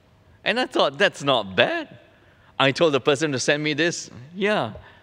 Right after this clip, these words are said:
that's pretty good," right? And isn't that us? We think that the most important thing now is simply to be safe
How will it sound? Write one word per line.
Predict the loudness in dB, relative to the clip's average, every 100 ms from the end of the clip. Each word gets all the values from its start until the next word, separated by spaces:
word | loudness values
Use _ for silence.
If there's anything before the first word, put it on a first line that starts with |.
| _ _
that's | 0 0 0
pretty | 0 0
good," | 2 0 0 -6 -20 -20 -20 _ _ -8
right? | -8 -8 _ _ _ _ _ _ _
And | 0 0
isn't | 2 0 0
that | 0 -2 -2
us? | -2 -2 -8 -10 -14 _ _ _ _ _ _
We | 0 0
think | 0 -2 0
that | 2
the | 2
most | 0 0 0 -2
important | -4 -2 -2 -2 0
thing | 0 0
now | -2 -2
is | -2 -4
simply | -4 -2 -2 -2 -6 -8 -6
to | -4 -4
be | -2 -6
safe | -6 -8 0 0 -2 -12